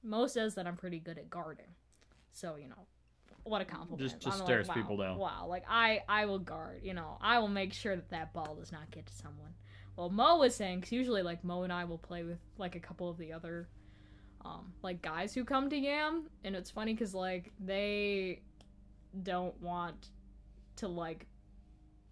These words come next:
Speaker 1: be close to us when they guard us, <laughs> so it's really funny, so we can basically just pass the ball and shoot it, and, um, they'll let us 'cause, I don't know, they just feel uncomfortable enough that they don't wanna be, like, super close.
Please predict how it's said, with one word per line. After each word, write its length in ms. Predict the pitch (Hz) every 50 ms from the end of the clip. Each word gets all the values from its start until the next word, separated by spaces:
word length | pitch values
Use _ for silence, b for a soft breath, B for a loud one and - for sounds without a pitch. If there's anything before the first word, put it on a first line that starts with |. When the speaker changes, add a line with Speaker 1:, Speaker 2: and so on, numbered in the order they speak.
| - 196
Speaker 1:
be 160 | 180 180 185
close 340 | 180 - 190 165 170 180 -
to 140 | - 233 220
us 260 | 226 254 247 - - 233 -
when 480 | 202 196 202 190 185 185 185 185 185 - -
they 160 | 190 175 180
guard 360 | 175 165 143 160 175 214 247
us, 300 | 320 349 403 370 - - 302
<laughs> 60 | - -
so 140 | 277 240
it's 160 | 247 254 - 302
really 240 | 254 254 254 262
funny, 400 | 240 - 233 214 214 220 226 233
so 120 | 233 - 240
we 60 | 233
can 160 | 226 - 233 208
basically 420 | 185 185 185 185 190 180 180 175
just 160 | 170 175 -
pass 220 | - 175 165 170 -
the 100 | - 165
ball 420 | - - 170 151 156 156 160 - - b b b b b b b b b
and 140 | - - 170
shoot 240 | - - 175 156 156
it, 180 | 156 151 - - -
and, 180 | 170 156 160 160
um, 180 | 165 170 170 170 - - - -
they'll 160 | - 160 151
let 160 | 165 165 165 165
us 200 | 165 175 - -
'cause, 380 | - - - - - - - - _ _ - b b b b b b b b b b b b - - - - - - -
I 60 | 208
don't 120 | 214 208
know, 120 | 196 185 190
they 120 | 214 226
just 180 | 226 254 - -
feel 200 | 262 247 220 214
uncomfortable 760 | 214 226 254 226 247 254 262 269 - 302 254 269 269 269 254
enough 640 | 214 196 180 180 180 185 185 190 214 254 370 381 - 349
that 140 | 277 247 254
they 120 | 262 233
don't 220 | 202 226 226 226
wanna 240 | 233 254 269 285 277
be, 300 | 240 214 226 254 262 269
like, 240 | 262 254 247 254 -
super 420 | - - 226 208 220 - 233 240
close. 720 | 240 - - 254 220 214 214 220 226 247 320 - - - -